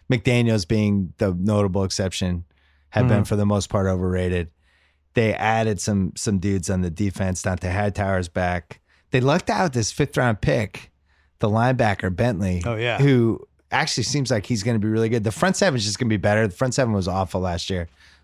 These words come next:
Speaker 1: On the flip side, the receivers are, other than Chris Hogan, uh, no Edelman for the first four games. And it's like, this is the worst receiving crew they've had since oh six, not
Speaker 2: Yeah,
Speaker 1: counting
Speaker 2: you,
Speaker 1: Gronk.
Speaker 2: you're trading, well, you, you cut Matthews. It was Matthews and Cordell Patterson for Cooks and Amendola,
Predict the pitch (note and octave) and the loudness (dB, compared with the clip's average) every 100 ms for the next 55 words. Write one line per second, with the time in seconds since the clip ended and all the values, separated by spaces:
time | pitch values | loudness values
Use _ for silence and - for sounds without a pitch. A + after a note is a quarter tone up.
0 | _ - A#2+ G#2+ B2+ G#2 B2 G#2+ G2 F2 | _ -2 0 2 0 0 2 2 2 2
1 | G#2 G2 - G#2 F#2 F#2 E2+ F2 F2 D#2 | 2 2 0 0 0 0 -2 -2 -2 -4
2 | - A#2 G2 F2+ F#2 - F#2+ G2+ G2 F#2 | -4 -2 0 0 -2 -2 -2 0 0 0
3 | F#2 E2 E2 _ _ _ _ _ _ - | -2 -2 -6 _ _ _ _ _ _ -4
4 | F#2 F2 - A2+ G#2+ G#2+ G#2 G#2 - F#2+ | -2 -2 0 2 2 2 2 0 0 -4
5 | - F#2+ F2+ - F2+ E2 G#2 F#2+ E2 D#2+ | -2 -2 -2 -2 -2 0 0 -2 -4 -6
6 | D2 C#2 - G2 - F2+ E2+ _ _ _ | -6 -6 -8 -8 -6 -8 -8 _ _ _
7 | - G2+ - G2+ F#2 E2 G2 - G2 - | -6 -4 -2 -2 -2 0 -2 -2 -4 -2
8 | G2+ G2+ - G2 F#2 F2+ F2+ F2 F2+ E2 | 0 0 0 0 0 -2 -2 -2 -4 -2
9 | F#2 - A#2 F2 - - G2+ G2+ B2+ A2 | -4 -2 -2 -4 -6 -6 0 2 2 2
10 | F#2+ G2 G#2+ C2+ B2+ A#2+ - C#3+ E3 D#3+ | 0 0 0 -2 -6 -6 0 2 4 4
11 | B2+ A#2+ A#2+ A#2+ A#2+ C3 A#2+ B2 A2 E3+ | 2 2 0 -2 -2 -2 -4 -8 0 0
12 | A2+ C3+ D3+ D3+ A#2 A2+ G#2 B2 C#3 D#3+ | 2 2 2 0 -2 -4 -4 -2 2 2
13 | A#2 C#3 D3 C#3 B2 A2+ A2 C3+ A#2+ A2 | 2 0 0 0 -2 -2 -2 0 0 -2
14 | G2+ C#3 C3+ A#2+ A2+ G#2 - B2 A#2 - | 0 0 0 -2 -6 -8 -6 -4 -4 -4
15 | - C#3 - A#2+ A2+ G#2+ G#2 C3 A#2+ G2 | -2 -2 -4 -4 -4 -4 -2 0 0 -4